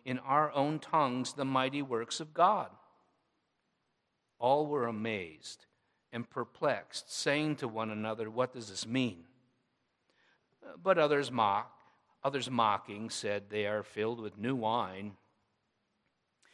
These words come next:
But Peter, standing with the eleven, lifted up his voice and addressed them, "Men of Judea, and all who dwell in Jerusalem,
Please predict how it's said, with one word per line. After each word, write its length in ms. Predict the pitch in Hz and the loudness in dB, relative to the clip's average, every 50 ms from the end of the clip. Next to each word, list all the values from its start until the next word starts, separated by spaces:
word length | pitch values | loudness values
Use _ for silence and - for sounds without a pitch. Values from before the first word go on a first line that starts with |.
| _ _ _ _ _ _ _ _ _ _ _ _ _ _ _ _ | _ _ _ _ _ _ _ _ _ _ _ _ _ _ _ _
But 180 | - 143 - _ | -12 -12 -12 _
Peter, 400 | - 214 220 170 143 117 123 131 | -2 -2 0 2 2 0 0 0
standing 640 | - - - - 143 147 156 156 156 156 147 139 139 | -2 -4 -2 0 0 0 0 0 -2 -2 -2 -2 0
with 260 | 147 156 151 - - | 0 0 -2 -4 -4
the 120 | 156 139 | -2 0
eleven, 640 | 127 117 120 123 127 120 107 98 101 101 107 113 120 | 0 0 0 2 2 0 0 -2 -4 -8 -8 -4 -4
lifted 460 | 139 147 147 - - - 156 156 147 | -4 -4 -4 -8 -14 -6 -6 -2 2
up 240 | 131 123 123 - - | 2 0 0 -2 -4
his 220 | 143 127 120 117 | -6 -6 -6 -6
voice 680 | 113 101 113 120 120 113 104 92 90 95 98 - - - | -10 -10 -6 -2 0 0 0 0 -2 -8 -8 -10 -8 -8
and 120 | 117 113 | -8 -8
addressed 640 | 113 113 110 - 131 135 135 139 135 - - - - | -8 -10 -8 -2 0 2 2 2 0 -4 -8 -10 -12
them, 300 | 101 87 85 80 76 - _ _ _ _ _ _ _ _ _ _ _ _ _ _ _ _ _ _ _ _ _ _ _ _ _ | -16 -20 -20 -20 -20 -20 _ _ _ _ _ _ _ _ _ _ _ _ _ _ _ _ _ _ _ _ _ _ _ _ _
"Men 200 | 123 143 147 151 | 0 0 2 2
of 140 | 143 131 120 | 0 -2 -4
Judea, 720 | - 131 135 127 120 135 139 139 123 107 101 98 107 117 - _ _ _ _ _ _ _ _ _ _ _ _ _ - | -6 -6 -6 -6 -2 -2 0 0 2 2 2 0 -2 -4 -8 _ _ _ _ _ _ _ _ _ _ _ _ _ -8
and 140 | 120 120 - | -6 -6 -2
all 280 | - 139 147 156 160 | 0 2 2 2 2
who 160 | 156 160 156 143 | 2 -2 -2 -4
dwell 340 | 127 127 127 127 131 131 | -2 2 4 6 6 4
in 160 | 127 127 127 120 | 4 0 -2 -2
Jerusalem, 880 | 117 120 117 120 127 127 123 - - 113 92 87 82 85 92 101 117 | -4 -6 -6 -4 -4 -4 -4 -4 -6 -8 -10 -10 -14 -16 -18 -20 -20